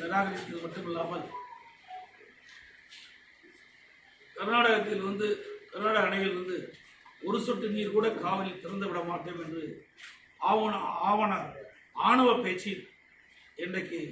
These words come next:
அங்கே இருக்கின்ற ஆட்சியாளர்கள் தெரிவித்தது கண்டிக்கத்தக்கது. அதை கூட தமிழ்நாட்டில் ஆளுகின்ற முதலமைச்சர் ஸ்டாலின் அவர்கள்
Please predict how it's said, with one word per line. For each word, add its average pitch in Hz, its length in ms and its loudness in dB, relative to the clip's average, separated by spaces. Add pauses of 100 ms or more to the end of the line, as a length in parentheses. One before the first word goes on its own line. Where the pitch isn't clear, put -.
(420)
அங்கே 175 200 -8
இருக்கின்ற 185 340 -4 (120)
ஆட்சியாளர்கள் 156 600 -4
தெரிவித்தது 180 440 -6 (560)
கண்டிக்கத்தக்கது. 165 760 -4 (640)
அதை 208 140 2 (140)
கூட 233 140 6 (1000)
தமிழ்நாட்டில் 202 600 0 (100)
ஆளுகின்ற 180 400 -4 (140)
முதலமைச்சர் 180 480 -6
ஸ்டாலின் 185 380 -4
அவர்கள் 202 220 -2